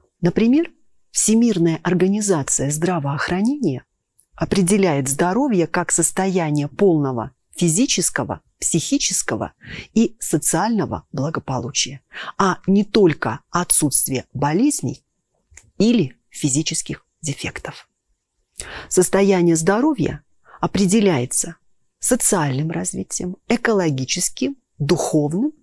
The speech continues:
и окружающей средой. Поэтому в формировании нашего здоровья всё имеет значение.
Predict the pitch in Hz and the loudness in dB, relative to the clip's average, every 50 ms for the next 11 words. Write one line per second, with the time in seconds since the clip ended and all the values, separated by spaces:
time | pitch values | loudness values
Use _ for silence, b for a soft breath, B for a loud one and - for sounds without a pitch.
0 | _ _ _ _ - 254 277 269 - _ _ 165 - - - 135 135 - 143 156 | _ _ _ _ 2 2 2 2 -2 _ _ -8 -6 -2 -2 0 0 0 0 -2
1 | 165 165 147 - - 151 156 - _ _ - - - 139 135 123 - - 151 - | -2 -4 -2 -2 -2 -4 -6 -10 _ _ -8 -4 -2 -2 -2 -2 -4 -8 -10 -12
2 | _ _ _ _ _ _ B B B B B B B - 190 196 196 190 170 - | _ _ _ _ _ _ B B B B B B B 2 4 4 4 4 2 2
3 | 143 143 131 131 143 - _ _ _ _ _ _ - - - - - - 175 180 | -2 -2 -2 -4 -8 -12 _ _ _ _ _ _ -14 -14 -12 -10 -4 -2 0 2
4 | 180 180 180 180 180 180 170 160 143 135 135 135 131 - - - _ 156 160 156 | 4 2 2 0 -2 -2 -2 0 0 0 0 -2 -4 -4 -8 -6 _ 0 0 0
5 | 143 139 - - 127 131 - 143 147 147 147 165 233 277 262 180 - - - - | 0 -2 -2 -4 -4 -4 -6 -4 -4 -2 -2 0 -2 -2 -2 -4 -6 -6 -10 -10
6 | _ _ _ _ _ _ _ _ _ _ _ _ _ _ _ _ _ _ _ _ | _ _ _ _ _ _ _ _ _ _ _ _ _ _ _ _ _ _ _ _
7 | - - - - 233 294 - _ _ _ _ - - _ - 143 139 139 139 147 | -2 0 2 2 0 0 -2 _ _ _ _ -20 -20 _ 0 2 2 4 4 2
8 | 160 175 170 - - - _ _ _ _ _ _ - - 131 131 - - - - | 2 0 -2 -8 -16 -20 _ _ _ _ _ _ -4 -2 -2 0 0 -2 -2 -2
9 | - - 143 135 - | -6 -8 -10 -12 -14